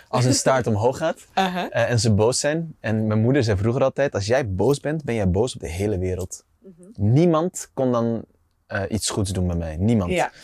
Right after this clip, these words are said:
Speaker 1: Ehm, en als, als ik dan ook effectief boos was, ging ik naar boven, naar mijn kamer, sloot ik de deur en niemand mocht binnenkomen.
Speaker 2: Ja.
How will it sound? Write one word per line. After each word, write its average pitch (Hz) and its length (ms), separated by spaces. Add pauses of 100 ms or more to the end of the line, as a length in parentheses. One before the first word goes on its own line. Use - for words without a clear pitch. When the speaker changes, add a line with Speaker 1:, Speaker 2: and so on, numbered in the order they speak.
(500)
Speaker 1:
Ehm, 98 640 (1200)
en 113 120
als, 131 220 (200)
als 147 280
ik 135 60
dan 120 120
ook 107 180
effectief 117 400
boos 110 300
was, - 240
ging 123 200
ik - 60
naar 92 140
boven, 120 300
naar 123 100
mijn 90 120
kamer, 135 320
sloot 113 280
ik 98 60
de 87 60
deur 98 240
en 98 180
niemand 123 280
mocht 104 160
binnenkomen. 95 540 (140)
Speaker 2:
Ja. 190 180